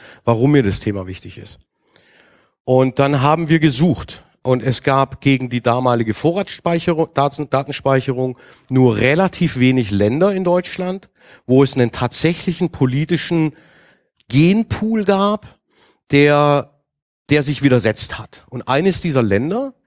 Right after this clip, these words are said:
war komischerweise Rumänien. Und bevor ich mich damit beschäftigt hatte, war Rumänien für mich, wer von euch kennt die Hauptstadt von Rumänien?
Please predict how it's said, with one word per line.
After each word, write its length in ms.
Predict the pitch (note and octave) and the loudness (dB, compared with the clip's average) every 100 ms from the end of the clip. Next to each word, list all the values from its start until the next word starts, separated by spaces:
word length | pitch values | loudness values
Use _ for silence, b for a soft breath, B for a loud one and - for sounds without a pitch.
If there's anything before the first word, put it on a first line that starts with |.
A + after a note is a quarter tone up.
| _ _ _ | _ _ _
war 580 | A2 A#2 A2+ E3 C#4 - _ _ _ | -2 0 2 0 -4 -14 _ _ _
komischerweise 680 | - C3 D#3 E3 D3+ D3+ C#3+ | -2 0 0 -2 0 0 0
Rumänien. 600 | B2+ A#2 A2+ A2 G2 F2 _ _ _ _ _ _ _ _ _ _ | -2 0 2 0 -2 -8 _ _ _ _ _ _ _ _ _ _
Und 140 | D#3 C#3 | 0 0
bevor 300 | C#3+ D3+ G3+ | 0 2 2
ich 80 | |
mich 140 | G3+ F3 | 2 0
damit 240 | D#3 D3+ | 0 0
beschäftigt 540 | - - F#3 - G3+ - | -2 -2 -2 -4 -8 -4
hatte, 240 | F3+ D#3+ | -2 0
war 160 | C#3+ C#3+ | 2 2
Rumänien 540 | B2+ C3 D#3 G3 G3 | 0 2 2 4 2
für 140 | - | 0
mich, 400 | D#3 D#3+ - - - _ _ _ _ _ _ _ | -2 -2 -4 -14 -18 _ _ _ _ _ _ _
wer 420 | - G#2 B2+ C#3+ | -16 -14 -2 0
von 120 | E3+ F3 | 2 0
euch 160 | D#3+ | 0
kennt 180 | E3+ D#3 | 0 -2
die 180 | D#3 C3+ | 0 2
Hauptstadt 340 | D3+ D#3+ E3 | 0 -2 -8
von 100 | - | -6
Rumänien? 480 | C3+ B2+ D#3 G3 G3 | -6 -4 -4 -4 -8